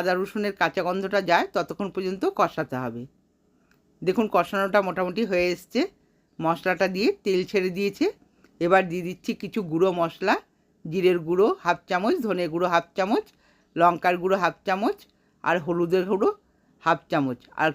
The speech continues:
দিয়েছি পরিমাণ মতো কাশ্মীরি লঙ্কার গুঁড়ো। এবার সব মশলাটা দিয়ে সামান্য জল দিয়ে আমি কষিয়ে নেব। এবার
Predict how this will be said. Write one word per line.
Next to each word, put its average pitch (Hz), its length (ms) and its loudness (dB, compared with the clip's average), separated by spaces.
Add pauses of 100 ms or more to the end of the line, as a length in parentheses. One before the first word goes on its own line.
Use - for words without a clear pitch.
(140)
দিয়েছি 185 280 -2 (160)
পরিমাণ 170 280 0 (100)
মতো 180 160 -2 (120)
কাশ্মীরি 180 420 0 (100)
লঙ্কার 151 400 0
গুঁড়ো। 131 180 -10 (1600)
এবার 196 280 4
সব 202 160 4 (100)
মশলাটা 190 420 0
দিয়ে 185 240 0 (160)
সামান্য 180 360 0 (120)
জল 165 220 2 (120)
দিয়ে 208 180 2
আমি 220 120 0 (180)
কষিয়ে 208 400 2
নেব। 120 200 -4 (2250)
এবার 190 200 4